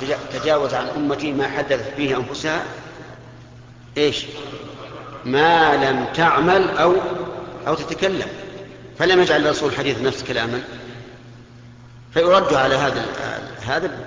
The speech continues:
ب-، بوجهين: أولًا أنه كلام رجل نصراني لا حجة بقوله، والثاني أنه أراد بكلامه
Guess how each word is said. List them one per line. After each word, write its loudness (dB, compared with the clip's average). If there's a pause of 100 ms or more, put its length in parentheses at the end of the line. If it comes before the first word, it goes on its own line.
(100)
ب-، 0
بوجهين: 0
أولًا 4
أنه 2
كلام 0
رجل 0
نصراني 0
لا 0
حجة -6
بقوله، -2 (500)
والثاني 2
أنه 2 (1700)
أراد 4
بكلامه 0